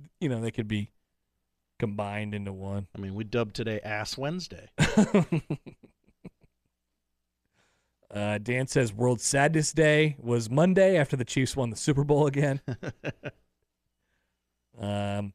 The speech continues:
Speaker 1: Aaron has a tweet bag question.
Speaker 2: Hi, Aaron.
Speaker 1: In honor of the Waste Management Open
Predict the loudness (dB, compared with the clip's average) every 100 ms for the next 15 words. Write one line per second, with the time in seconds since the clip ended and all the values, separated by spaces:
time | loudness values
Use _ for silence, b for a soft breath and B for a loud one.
0 | _ 2 4 4 2 2 2 4 4 4
1 | 4 2 0 -2 -2 -2 -4 -4 -10 -10
2 | -8 -8 -10 -12 _ _ _ _ -20 _
3 | _ _ _ -4 2 6 6 6 6 6
4 | 6 6 4 4 4 2 2 2 4 4
5 | 6 4 2